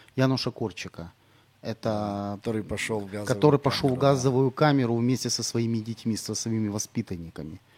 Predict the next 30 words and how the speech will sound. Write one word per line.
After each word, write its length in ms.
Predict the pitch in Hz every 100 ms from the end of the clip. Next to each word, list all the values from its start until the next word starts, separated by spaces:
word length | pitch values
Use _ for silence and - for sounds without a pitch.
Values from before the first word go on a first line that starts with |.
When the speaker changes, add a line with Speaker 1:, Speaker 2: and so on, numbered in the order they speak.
| - _
Speaker 1:
И 80 | 113
когда 220 | 110 160
ему 180 | 165 160
предложили, 580 | 151 151 151 147 165 127
что 220 | - 127
ты 120 | 131
можешь 300 | 160 160 147
спасти 360 | - 160 - 180
свою 280 | - 170 165
жизнь, 400 | 165 170 87 85 - - - _ -
он 140 | 107
сказал 340 | - 117 120
очень 220 | 117 - 113
хорошую 400 | 120 117 - 113
фразу. 340 | 123 113 98
Он 60 | 95
сказал: 400 | 110 107 107 101 - - - - -
«Если 300 | 120 127 123
я 60 | 117
это 200 | 117 113
сделаю, 500 | 110 127 113 95 - -
я 140 | 107
предам 440 | - 104 117 110 - -
все 280 | - - 117
в 100 | -
то, 180 | 131 120
что, 220 | - 113 -
ну, 220 | 117 92 -
в 100 | -
то, 240 | - 151